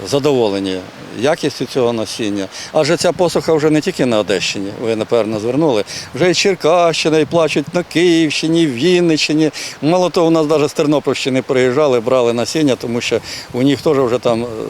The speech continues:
не з медом і з вологою. Ну, зверніть увагу, що зараз, е, проти прошлого року зросла ціна, ну, не настільки, але зросла. Але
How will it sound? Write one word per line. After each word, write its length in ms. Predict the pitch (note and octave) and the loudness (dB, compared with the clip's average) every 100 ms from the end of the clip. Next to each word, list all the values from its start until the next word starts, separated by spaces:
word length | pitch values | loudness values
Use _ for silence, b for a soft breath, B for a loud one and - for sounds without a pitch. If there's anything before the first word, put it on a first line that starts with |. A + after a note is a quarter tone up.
| G#2 A2 G#2 | -8 -8 -4
не 180 | A#2+ C#3+ | 0 2
з 80 | B2+ | 2
медом 420 | C#3 G#2+ G#2+ F#2+ A2 | 2 2 0 -4 -6
і 100 | G#2 | -6
з 60 | |
вологою. 500 | A#2 A#2 G#2 F#2 G2+ G2+ - | 0 2 0 -2 -6 -8 -10
Ну, 160 | A2+ C3 | -6 -6
зверніть 460 | G2 A#2 B2+ F3 C#3 | -4 -2 2 2 2
увагу, 360 | B2+ A2 G2 | 0 2 0
що 280 | F#2+ G#2+ G2+ | -2 -4 -6
зараз, 460 | F#2+ B2 A2+ A2 - | -2 0 2 -2 -2
е, 160 | A2+ G#2 B B B | -2 -2 B B B
проти 220 | B2+ B2 | -4 -4
прошлого 500 | - B2+ A#2 C3 A#2+ | -2 0 0 0 2
року 460 | B2 B2 - A2+ A2 G2 | 2 0 -2 -2 -2 -4
зросла 360 | A#2+ B2+ G3+ G3+ | -4 0 0 0
ціна, 440 | - B2+ G#2+ F#2+ F2+ - - | -2 -2 0 0 -2 -12 -8
ну, 160 | D3 F3 | -2 0
не 140 | C#3 | 2
настільки, 520 | B2 - F#3+ F3 - | 0 -2 -2 -2 0
але 340 | A2+ A#2 C3+ C3+ | 0 2 2 2
зросла. 500 | C#3 B2+ - G2+ F2 B B B B B - | 0 -2 -2 -2 -4 B B B B B -4
Але 500 | C3+ D#3 D#3 D3+ | 0 2 2 2